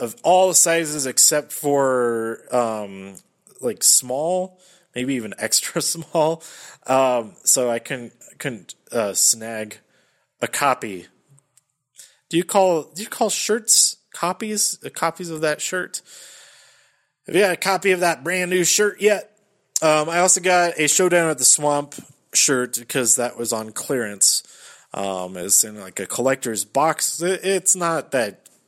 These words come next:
that great. I mean, it's kinda neat, but it's, um, it's not as much of a collector's item as you,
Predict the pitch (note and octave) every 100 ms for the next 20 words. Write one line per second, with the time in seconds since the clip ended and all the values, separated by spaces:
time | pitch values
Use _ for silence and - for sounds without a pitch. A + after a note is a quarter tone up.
0 | _ - A2 F2 - - G2+ F2+ E2 -
1 | D#3+ F#3+ F#3+ - E3 - G3 F3+ F3+ F#3
2 | F#3 F3 _ _ - - - _ _ -
3 | C3 B2+ B2 - B2+ A#2+ - C3 - -
4 | - C3 B2+ B2+ B2 A#2+ A#2 A2+ A2+ -
5 | _ _ _ _ _ _ - - C#4+ -
6 | C4 F3 D#3 C3+ C3 - A2+ A2 B2 A#2+
7 | A#2 G#2+ G2+ G2 G2 F#2+ F#2 F#2+